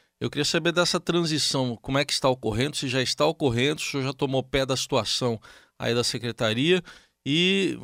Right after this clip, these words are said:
qual vai ser a sua linha de trabalho, o que o senhor pretende fazer à frente da Secretaria de Cultura aqui do governo João Dória?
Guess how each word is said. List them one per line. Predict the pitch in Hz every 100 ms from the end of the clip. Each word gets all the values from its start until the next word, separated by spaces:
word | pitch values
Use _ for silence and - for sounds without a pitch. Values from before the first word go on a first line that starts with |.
| -
qual | 156 180
vai | 185
ser | 196
a |
sua | - 202
linha | 180 180
de | 175
trabalho, | 185 160 123 110 101
o |
que | -
o | 127
senhor | - 135
pretende | 131 - 131 123
fazer | - 113 117
à |
frente | - 120 113 -
da | 110
Secretaria | - 120 117 - 110 110 113 110
de | 104
Cultura | - 120 - 117 107
aqui | - 110
do | 104
governo | 110 110 113 107
João | 104 107
Dória? | 98 98